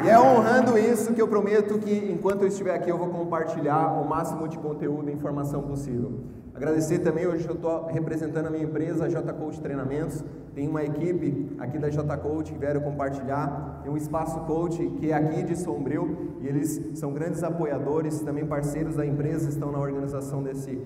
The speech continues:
apoiando na organização também. Então, é, gratidão a cada um de vocês pela oportunidade. Vamos lá.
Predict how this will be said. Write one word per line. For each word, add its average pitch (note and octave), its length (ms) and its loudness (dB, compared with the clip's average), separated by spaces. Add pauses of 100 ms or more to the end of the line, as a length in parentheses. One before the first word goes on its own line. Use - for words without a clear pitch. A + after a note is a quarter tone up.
(220)
apoiando C3+ 540 0
na C#3+ 80 0
organização C3 640 -4
também. B2 460 -6 (360)
Então, D3+ 440 -2 (300)
é, C#3+ 220 0
gratidão D3 840 0
a C3+ 80 -8
cada C#3+ 240 -4
um C#3 80 -2
de C#3 80 -4
vocês C#3 520 -4 (260)
pela B2 180 -6
oportunidade. B2+ 880 -6 (320)
Vamos A#3+ 160 6
lá. - 380 0